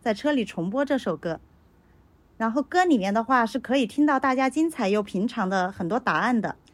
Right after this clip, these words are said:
每次听到我都还是嘴角会上扬，所以我就经常会想，如果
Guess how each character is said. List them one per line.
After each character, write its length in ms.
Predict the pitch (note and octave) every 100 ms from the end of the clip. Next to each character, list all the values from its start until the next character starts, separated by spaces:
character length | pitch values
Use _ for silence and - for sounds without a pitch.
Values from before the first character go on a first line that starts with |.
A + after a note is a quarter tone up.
| - -
每 160 | F3+
次 140 | F#3 C4
听 180 | D#4+
到 140 | D#4+ A#3
我 80 | F#3
都 100 | A#3
还 180 | F3+
是 200 | F3+ B3+
嘴 160 | G#3 F#3+
角 160 | A3+ G3
会 120 | G#3
上 240 | G#3 A#3
扬， 320 | F#3+ E3+ G3+ - _ - _
所 160 | _ B3
以 60 | C#4
我 140 | G3
就 120 | G#3
经 160 | G3+ C#4
常 220 | A#3+ A3+
会 180 | C#4+ C4+
想， 380 | - A3 D3 C#3 _ _
如 160 | G#3+ C4
果 260 | A3+ D#3+